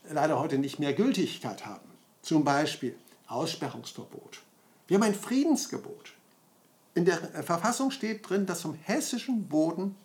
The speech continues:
kein Krieg ausgehen darf. Wir haben drin die Ver-, Sozialisierung der Schlüsselindustrie.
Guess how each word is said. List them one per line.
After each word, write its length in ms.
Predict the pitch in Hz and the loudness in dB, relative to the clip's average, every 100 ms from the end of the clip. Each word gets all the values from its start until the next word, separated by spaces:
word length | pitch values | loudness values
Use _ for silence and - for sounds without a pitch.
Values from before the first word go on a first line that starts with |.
| - | 0
kein 340 | 151 135 156 - - | 4 4 2 -10 -6
Krieg 260 | 285 - - | -4 -4 -4
ausgehen 500 | - 127 - - 104 | -2 0 -2 -8 -8
darf. 340 | - 101 - - _ _ _ _ _ - | -8 -10 -14 -20 _ _ _ _ _ -4
Wir 120 | 139 | 0
haben 220 | 156 170 170 - - - | 2 2 -2 -14 -20 0
drin 380 | - 196 196 156 | 8 8 8 0
die 140 | 170 | -4
Ver-, 420 | - - 156 151 143 | -4 -4 -2 -2 -6
Sozialisierung 680 | 139 160 160 143 131 190 175 | -8 -6 -2 -2 2 2 2
der 120 | - | 0
Schlüsselindustrie. 760 | 214 285 269 214 - - - | 0 0 0 0 -4 -8 -14